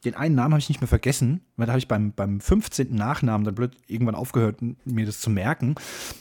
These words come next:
Und der andere war der, äh, ja, sagen wir mal, der Familienvater oder der Vor-,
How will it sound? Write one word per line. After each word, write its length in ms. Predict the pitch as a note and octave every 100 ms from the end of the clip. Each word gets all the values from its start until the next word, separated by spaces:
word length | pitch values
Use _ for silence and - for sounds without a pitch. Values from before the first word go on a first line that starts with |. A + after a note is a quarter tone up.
| -
Und 100 | -
der 100 | A#2
andere 240 | C#3 D#3+ B2+
war 180 | B2+
der, 460 | B2 A#2 A#2 A#2 A2 - - - -
äh, 160 | G#2+ A2 - G2
ja, 140 | A2
sagen 200 | A2 A#2
wir 60 | A2
mal, 260 | G#2+ G#2
der 420 | G#2 G#2 G2+ G2+ - - -
Familienvater 1160 | - A2 G#2+ C3 D#3 A#2 A2 - A2 C3 D3 G#2+
oder 140 | A2
der 120 | G2
Vor-, 480 | - - B2+ C#3